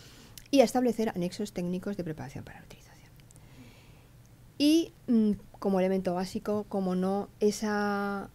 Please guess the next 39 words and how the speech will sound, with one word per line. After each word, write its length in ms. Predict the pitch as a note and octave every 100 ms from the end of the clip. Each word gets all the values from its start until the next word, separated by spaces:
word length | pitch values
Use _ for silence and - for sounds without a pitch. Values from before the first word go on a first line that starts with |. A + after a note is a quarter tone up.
| -
esa, 640 | G#3 G3+ G3 F#3 F#3 F3+
mm, 260 | F3+ F3+ - -
autorización 680 | G3+ G3 F#3 F3+ G3+ G3+ F#3+
única 320 | G3 F#3+ F#3+
de 100 | F#3
los 120 | D#3+
sistemas 360 | D#3 - F#3 F3+
de 80 |
responsabilidad 520 | E3+ - E3 E3+ E3+ F3
ampliada 520 | F#3 F3+ F3 F3+ F#3
en 160 | G#3 F#3+
base 400 | G3+ G#3+ B3 A#3 -
a 320 | G3 G3+ G#3+
la, 460 | G#3+ F#3 F3+ F3 F3
a 140 | -
lo 80 | F3
contenido, 560 | F#3+ F#3 G3 G3 G3 -
al 120 | F#3
contenido 340 | G#3 A3 F#3+ F#3+
de 80 | F3+
la 80 |
Ley 140 | E3 E3+
veintidós 260 | E3 D3+
dos 160 | D3+ C#3
mil 140 | C3+
once. 260 | B2 C#3 - - - - - -
Actualmente, 640 | - F3 F#3 D#3+ F3+ G#3 A#3
como 140 | F3+
ustedes 320 | D3+ F3 F3
saben, 360 | - A3+ B3+ C#4+ - - - - - -
pues 160 | D#3+
cada 300 | - D3+ C#3
sistema, 640 | - D3 - G3+ G#3 A3+ C4 - - -
mm, 280 | D#3+ C3 - - - - - -
ahora 160 | F3 F#3
mismo 280 | F#3 G3+ F#3+
hay 160 | D#3
diez, 360 | D3 G3 F#3+ F3
doce, 420 | F3+ F#3 D#3+ D3+